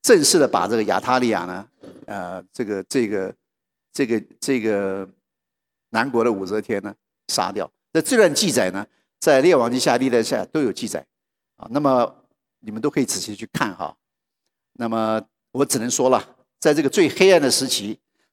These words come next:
神保守了对他忠心的人啊，啊，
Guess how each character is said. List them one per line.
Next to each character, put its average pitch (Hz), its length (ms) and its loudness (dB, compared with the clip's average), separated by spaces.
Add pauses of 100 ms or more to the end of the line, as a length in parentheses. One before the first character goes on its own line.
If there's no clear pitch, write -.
(140)
神 143 240 -2
保 127 260 4
守 123 180 2
了 110 280 0
对 143 160 -2
他 123 180 -2
忠 143 220 -4
心 143 180 -4
的 131 100 0
人 85 220 -6
啊， 85 160 -20 (520)
啊， 110 200 -4